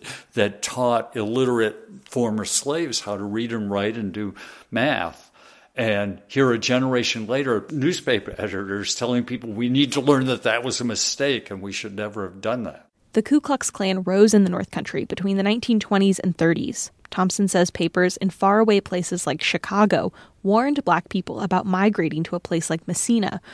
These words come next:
Speaker 2: where the Klan was terrorizing Black residents. Thompson says this was the peak of anti-Black racism in Saint Lawrence County. And by the nineteen thirties,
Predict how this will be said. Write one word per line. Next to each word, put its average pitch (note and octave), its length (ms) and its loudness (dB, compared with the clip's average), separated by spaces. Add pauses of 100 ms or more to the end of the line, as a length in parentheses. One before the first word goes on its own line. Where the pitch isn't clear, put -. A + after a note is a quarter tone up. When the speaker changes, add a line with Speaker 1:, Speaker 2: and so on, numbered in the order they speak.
(140)
Speaker 2:
where G3 100 2
the F#3+ 80 4
Klan G3 380 0
was F3+ 180 -2
terrorizing G3+ 840 0
Black F3 280 -2
residents. - 580 0 (540)
Thompson F3+ 360 0
says F#3 280 0
this G3 200 -2
was B3 120 -4
the B3 100 0
peak A3+ 320 2
of G#3+ 100 4
anti-Black F#3 560 0
racism G#3+ 560 2
in F#3 80 -2
Saint - 220 -2
Lawrence G3 260 -4
County. - 440 -6 (600)
And F#3+ 100 2
by G3+ 120 6
the G3 100 2
nineteen G3+ 400 0
thirties, A3 640 4